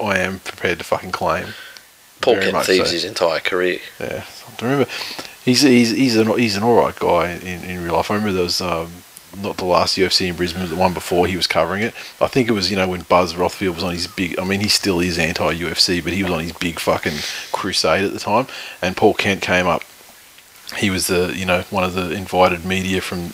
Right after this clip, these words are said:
Speaker 1: you know, and I've never seen him since at the U F C. But he was at this one and, you know, getting to feel, you know, this big swinging dick, you know, "I'm in the media section and everything." Like, yeah, whatever, cunt. Been done, been there, done that six times. But I was walking back to the media section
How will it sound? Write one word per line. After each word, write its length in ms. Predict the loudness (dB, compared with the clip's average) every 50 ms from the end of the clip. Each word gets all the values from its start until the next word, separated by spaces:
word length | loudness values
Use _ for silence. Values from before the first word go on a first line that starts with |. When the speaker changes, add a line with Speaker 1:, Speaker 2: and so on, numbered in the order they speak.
| -8
Speaker 1:
you 80 | -6 -4
know, 100 | -2 -2
and 460 | -2 -4 -4 -6 -6 -6 -6 -6 -8 -4 0 0
I've 100 | 2 2
never 160 | 2 0 2
seen 180 | 2 2 2 0
him 80 | -2
since 260 | -2 -2 -2 -2 -4 -4
at 40 | -4
the 60 | -4
U 80 | -4 -2
F 100 | 0 0
C. 200 | 0 0 -2 -6 -8 -8 -8 -8 -8 -8 -8 -10 -10 -12 -6 0
But 140 | 2 2 6
he 100 | 6 6
was 100 | 6 6
at 60 | 4
this 180 | 2 2 0 4
one 240 | 6 6 6 6 4
and, 100 | 2 -2
you 80 | -4
know, 200 | -4 -4 -4 -4 -6 -6 -6 -4
getting 200 | -4 -4 -4 -6
to 60 | -10
feel, 260 | -6 -4 -4 -4 -4
you 100 | -4 -4
know, 120 | -4 -4
this 140 | -4 -6 -8 -8
big 180 | -8 -2 0
swinging 320 | 0 0 0 0 -4 -4 -4
dick, 260 | -4 -6 -6 -4 -4
you 60 | -4
know, 120 | -2 -2 0
"I'm 180 | 0 0 0 0
in 60 | -2
the 60 | -4
media 260 | -2 -2 0 0 2 2
section 320 | 2 2 4 4 4 4
and 80 | 4 0
everything." 320 | 0 0 -2 -4 -6 -4 -4
Like, 180 | -4 -4 -4 -4
yeah, 160 | -4 -4 -4 -6 -10 -12 -14 -14 -16 -14 -10 -8
whatever, 180 | -6 -6 -6 -6
cunt. 1160 | -4 -6 -6 -6 -8 -16 -20 -20 -20 -20 -20 -20 -20 -20 -20 -20 -20 -18 -16 -16 -16 -14 -12
Been 140 | -12 -12 -12 -12 -12
done, 160 | -12 -12 -12 -14 -16 -20 -18 -16
been 140 | -14 -12 -12
there, 120 | -12 -12 -8
done 200 | -8 -8 -8 -8
that 140 | -12 -14 -14 -16 -20 -20 -20 -20 -20 -18 -10 -8
six 200 | -8 -8 -8 -8
times. 320 | -12 -12 -12 -10 -12 -12 -14 -14 -20 -20 -20 -18 -16 -14 -14 -14 -10 0
But 100 | 4 4
I 20 | 4
was 140 | 4 4 4
walking 300 | 2 2 4 2 0 -2
back 280 | 0 2 2 2 2 0
to 100 | -6 -4
the 160 | -4 -4 -4 -6 -6
media 420 | -4 -4 -2 0 0 -2 -2 -2
section 460 | -2 4 4 4 4 4 0 0 -2